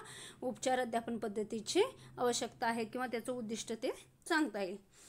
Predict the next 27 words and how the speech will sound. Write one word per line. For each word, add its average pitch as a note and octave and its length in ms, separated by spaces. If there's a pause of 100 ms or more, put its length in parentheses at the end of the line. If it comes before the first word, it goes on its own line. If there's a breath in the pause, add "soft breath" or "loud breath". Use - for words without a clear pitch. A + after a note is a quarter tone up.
(200 soft breath)
त्यानंतर D#4 400
अध्ययन C#4+ 420
अध्यापन C#4+ 400
प्रक्रियेतून B3+ 720
बालकांची B3+ 720
संप्रेषण C4 640
कौशल्य, C#4 580
स्वयं C#4 320
अध्ययन B3+ 360
कौशल्य B3+ 480
वाढवणे A3 460 (460 loud breath)
हे A#3+ 80
सुद्धा A#3 260
एक A3 220
उद्दिष्ट A3 460 (480 soft breath)
सांगता G#3 380
येईल. G3+ 240 (1000 soft breath)
त्यानंतर C#4 440
बघा, A#3+ 280
जीवनाकडे C#4 640
पाहण्याचा B3 580
सकारात्मक C#4 800
दृष्टिकोन A3+ 540
व A#3+ 200
मूल्य D4 400
विकसित B3+ 460 (160)
करून C4+ 360